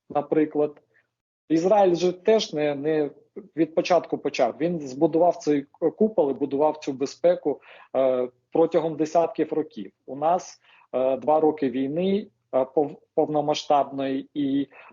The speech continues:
е, за цей час, ну, я не думаю, що у нас така є, е, такий купол, який може забезпечувати на, там, дев'яносто п'ять чи дев'яносто дев'ять відсотків безпеку для наших авіапасажирів.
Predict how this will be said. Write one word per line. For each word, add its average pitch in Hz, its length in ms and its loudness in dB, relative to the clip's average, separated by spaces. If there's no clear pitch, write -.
е, 131 100 2
за 143 140 2
цей 147 260 0
час, 170 520 -2
ну, 147 120 -2
я 156 240 4
не 151 80 0
думаю, 139 280 -2
що 127 160 -8
у - 20 -6
нас 127 220 -2
така 131 400 2
є, 127 240 -2
е, 120 100 -4
такий 147 260 2
купол, 180 380 2
який 123 300 -4
може 127 200 -4
забезпечувати 120 840 -4
на, 117 280 -4
там, 110 240 -8
дев'яносто 139 760 2
п'ять 147 380 2
чи - 120 -6
дев'яносто 127 460 -6
дев'ять 123 340 -4
відсотків 127 460 -6
безпеку 120 480 -6
для 110 160 -8
наших 113 400 -6
авіапасажирів. 110 840 -4